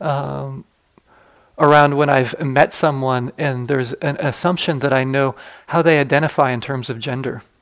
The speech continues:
And usually there's a confinement that my mind does that they're either,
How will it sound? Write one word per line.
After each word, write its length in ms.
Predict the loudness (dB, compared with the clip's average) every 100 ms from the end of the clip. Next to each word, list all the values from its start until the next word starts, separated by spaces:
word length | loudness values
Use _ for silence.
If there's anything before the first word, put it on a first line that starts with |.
| _ _ _ _ _ _ _ _ _ _ _ _ -8
And 160 | -4 0
usually 580 | 2 2 2 2 2 -2
there's 320 | 0 0 2
a 80 | -2
confinement 640 | -2 -6 2 2 2 -4
that 100 | -4
my 140 | -4
mind 280 | -4 -4 -4
does 200 | -6 -6
that 140 | -8 -6
they're 120 | -6
either, 340 | -4 -4 -4